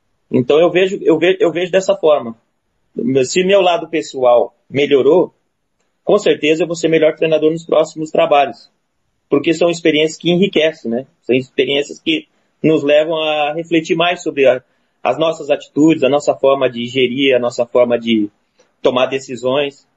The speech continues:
Então eu ve-, eu vejo, eu me vejo melhor preparado, primeiro como pessoa,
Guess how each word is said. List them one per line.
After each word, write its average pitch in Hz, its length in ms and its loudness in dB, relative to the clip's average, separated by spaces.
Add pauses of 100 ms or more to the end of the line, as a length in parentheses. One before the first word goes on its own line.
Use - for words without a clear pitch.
(640)
Então 123 240 0
eu 160 120 4
ve-, 170 240 -2
eu 185 180 2
vejo, 185 380 -2
eu 170 100 2
me 185 140 2
vejo 170 460 -2 (500)
melhor 147 360 2
preparado, 131 540 0
primeiro 160 420 0
como 139 200 -4
pessoa, 160 480 0